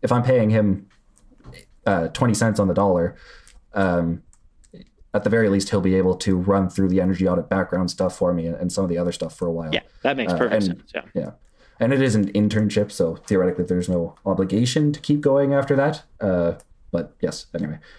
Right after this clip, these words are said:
Speaker 1: I'll have to sit down with them and see where they want to go and, and how we can approach this.
Speaker 2: Before, before you sit down, I would, I would come, take out your spreadsheet and I would
Speaker 1: Yes.
Speaker 2: say line item K-, K P I one, key, um, performance indicator one is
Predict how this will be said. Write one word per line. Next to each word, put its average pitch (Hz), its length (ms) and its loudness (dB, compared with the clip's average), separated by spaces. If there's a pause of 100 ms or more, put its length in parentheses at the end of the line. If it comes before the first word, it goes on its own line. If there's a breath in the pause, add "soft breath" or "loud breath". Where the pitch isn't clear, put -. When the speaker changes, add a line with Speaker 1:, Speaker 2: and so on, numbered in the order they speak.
(120 loud breath)
Speaker 1:
I'll 110 80 2
have - 80 -2
to 113 60 -4
sit 113 140 -2
down 95 180 2
with 90 100 0
them 92 140 0
and 87 100 -2
see 90 140 -4
where 90 180 0
they 90 120 0
want 90 420 -4
to - 60 -4
go 85 260 -2
and, 85 220 -6
and 87 140 -6
how 95 120 -2
we 85 100 -4
can 85 120 -6
approach 82 340 -10
this. - 240 -12 (400 soft breath)
Speaker 2:
Before, 139 320 0
before 147 280 -2
you 156 40 0
sit 151 140 -2
down, 120 260 0 (100)
I 131 80 0
would, 113 200 -2 (220)
I 117 80 0
would 110 200 -2
come, 143 160 -2 (320)
take 127 180 0
out 131 160 2
your 117 100 0
spreadsheet 104 500 -2 (360 soft breath)
and 113 100 4
I 110 80 4
would 107 120 2
Speaker 1:
Yes. - 60 -6
Speaker 2:
say 98 360 0 (520 soft breath)
line 123 260 4
item 123 280 2 (200)
K-, 143 180 0
K - 260 0
P 147 200 2
I 120 200 2
one, 101 420 0
key, 123 500 0
um, 101 200 -2
performance 113 380 0
indicator 101 460 0
one 95 340 0 (400 soft breath)
is 107 460 2